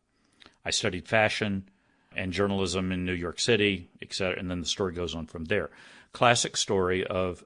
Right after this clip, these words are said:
Southerner goes to New York to succeed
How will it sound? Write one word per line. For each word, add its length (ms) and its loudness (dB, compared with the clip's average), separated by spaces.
Southerner 560 2
goes 320 -2
to 80 -8
New 120 -2
York 480 -4
to 120 -2
succeed 840 0